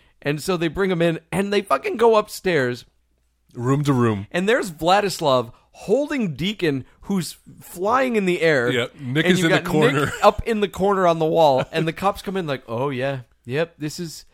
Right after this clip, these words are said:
Speaker 1: you guys gotta clean it up in here."
Speaker 2: Right, yeah.
Speaker 1: "Yeah, what, what is that?"
Speaker 2: What?
Speaker 1: <laughs> And he looks
Speaker 2: What?
Speaker 1: up,
Speaker 2: We
Speaker 1: he
Speaker 2: got a
Speaker 1: puts
Speaker 2: problem.
Speaker 1: the,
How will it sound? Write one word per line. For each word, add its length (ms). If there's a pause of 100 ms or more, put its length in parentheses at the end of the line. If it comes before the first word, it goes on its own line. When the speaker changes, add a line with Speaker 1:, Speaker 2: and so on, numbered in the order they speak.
(240)
Speaker 1:
you 100
guys 200
gotta 140
clean 260
it 80
up 160
in 80
here." 340
Speaker 2:
Right, 240
yeah. 140
Speaker 1:
"Yeah, 120
what, 280
what 360
is 240
that?" 280
Speaker 2:
What? 300
Speaker 1:
<laughs> 180
And 260
he 100
looks 180
Speaker 2:
What? 160
Speaker 1:
up, 60
Speaker 2:
We 80
Speaker 1:
he 40
Speaker 2:
got 80
a 40
Speaker 1:
puts 60
Speaker 2:
problem. 400
Speaker 1:
the, 120